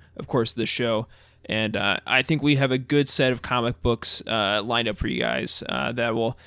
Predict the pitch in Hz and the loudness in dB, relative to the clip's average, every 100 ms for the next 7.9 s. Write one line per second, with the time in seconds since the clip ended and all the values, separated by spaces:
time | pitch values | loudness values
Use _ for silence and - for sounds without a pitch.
0 | - - 151 131 147 147 143 143 139 147 | -10 0 2 4 4 4 4 4 4 2
1 | 135 135 165 175 180 175 170 165 147 110 | 2 2 2 4 4 4 2 4 2 2
2 | 107 110 151 156 151 131 131 139 - 127 | 0 2 4 4 2 0 0 -2 -2 -2
3 | 139 131 156 139 127 131 127 123 117 135 | -2 -2 0 0 0 4 4 2 -2 -4
4 | 117 117 127 113 - 117 110 107 - 107 | -4 -4 -4 -6 -6 -2 -2 -2 -4 -4
5 | 95 98 - - - - - 156 - - | -4 -4 -6 -12 -12 -12 -12 -12 -12 -8
6 | 113 117 131 135 139 139 131 - 120 113 | -6 -6 -6 0 2 4 2 0 -2 -2
7 | - 120 113 113 113 - 117 113 | -2 -2 -2 -4 -6 -8 -6 -6